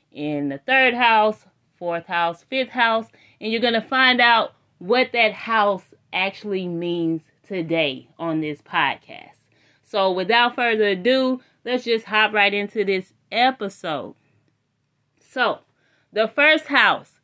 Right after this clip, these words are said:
is about self, okay? It's about yourself, okay? So it's your physical body, all right? Your outlook, how you see yourself, your self-image,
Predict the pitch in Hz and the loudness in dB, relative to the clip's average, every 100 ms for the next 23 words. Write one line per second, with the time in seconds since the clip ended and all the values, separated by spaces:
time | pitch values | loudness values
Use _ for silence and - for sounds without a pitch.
0 | - 208 185 190 170 185 180 - _ _ | -2 -2 2 0 2 2 2 -2 _ _
1 | _ - 208 135 - _ 160 160 202 190 | _ -2 0 0 -4 _ -10 -6 0 0
2 | 190 - _ - 285 - 220 196 202 185 | 0 -6 _ -2 -2 0 -2 2 2 2
3 | 123 160 196 240 247 240 - - 240 151 | 0 -2 2 2 2 0 -6 -2 0 0
4 | 131 - 165 165 220 214 220 220 202 190 | -4 -8 -6 -2 2 2 2 2 2 2
5 | 196 196 185 180 277 277 254 233 220 180 | 0 0 -2 0 2 2 2 0 -2 2
6 | 180 160 147 - _ 151 165 185 190 - | 4 4 0 -10 _ -2 2 2 2 -4
7 | _ _ 190 202 - 220 247 208 190 151 | _ _ 0 0 2 2 4 2 0 -2
8 | - - 220 240 240 214 269 254 196 175 | -4 0 2 2 0 -2 -2 0 0 -2
9 | - 147 - _ 170 175 - 226 214 214 | -6 -6 -6 _ -6 -6 -2 0 0 -2
10 | - 233 233 185 - - | -6 0 0 0 -6 -12